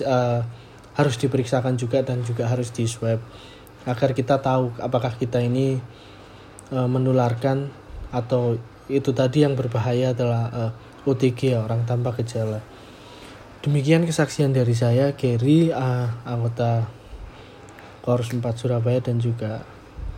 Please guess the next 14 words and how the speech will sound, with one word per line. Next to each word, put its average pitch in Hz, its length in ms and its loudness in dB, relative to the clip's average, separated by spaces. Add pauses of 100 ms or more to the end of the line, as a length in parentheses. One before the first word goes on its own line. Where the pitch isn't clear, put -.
(280)
G 123 80 2
P 117 80 -4
S 120 560 -4
Korps 117 240 -2
empat 120 160 0
Surabaya. 117 640 2 (500)
Semoga, 127 680 0 (120)
eh, 127 200 -4
dari 123 240 0
kesaksian 120 640 -2
yang 117 160 2 (600)
sangat 131 360 0
singkat 127 400 0
ini 139 560 2